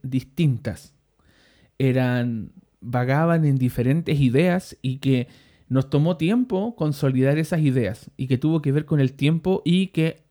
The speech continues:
efectivamente afectó la diferencia de edad que teníamos entre la Eve y yo, porque cuando yo tenía ganas de dar el paso, la Eve estaba recién comenzando,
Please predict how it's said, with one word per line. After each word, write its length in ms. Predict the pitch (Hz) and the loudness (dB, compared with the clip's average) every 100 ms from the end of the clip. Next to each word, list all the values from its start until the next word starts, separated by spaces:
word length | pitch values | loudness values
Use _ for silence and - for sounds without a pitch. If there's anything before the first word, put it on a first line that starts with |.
| _ - | _ -6
efectivamente 840 | 131 120 139 151 180 170 127 127 | -6 -2 0 2 0 -2 -4 -4
afectó 640 | 117 - 123 - 139 180 - - - _ - | -4 -2 -4 0 0 0 -6 -20 -20 _ 0
la 120 | 127 | 2
diferencia 680 | 131 120 127 135 170 - 180 | 2 0 0 0 -2 -2 0
de 100 | 147 | 0
edad 200 | 143 147 | 0 -2
que 100 | 143 | -2
teníamos 440 | 131 139 143 139 | 0 2 2 2
entre 220 | 135 127 | 2 0
la 180 | 120 123 | 0 2
Eve 140 | 127 | 2
y 60 | 151 | 2
yo, 240 | 175 165 - _ _ _ _ | 0 -2 -6 _ _ _ _
porque 800 | - 131 131 139 135 127 120 - _ _ _ _ _ _ | -4 -4 -2 0 0 0 -4 -12 _ _ _ _ _ _
cuando 600 | 135 123 123 117 - - _ - | -4 0 0 -2 -4 -14 _ -12
yo 180 | 143 131 | -4 0
tenía 300 | 131 139 135 | 2 2 2
ganas 400 | 147 170 160 147 | 2 0 0 2
de 280 | 135 127 123 | 2 2 2
dar 200 | 135 139 | 2 4
el 140 | 135 | 2
paso, 500 | 147 185 - 196 226 | 2 0 0 -4 -2
la 180 | 165 131 | 0 2
Eve 100 | 147 | 2
estaba 360 | 139 156 151 147 | 0 0 0 0
recién 480 | 139 131 170 185 190 | -2 -4 -4 -4 -2
comenzando, 920 | 175 147 131 - 165 175 170 165 | 0 2 0 0 -2 0 0 -4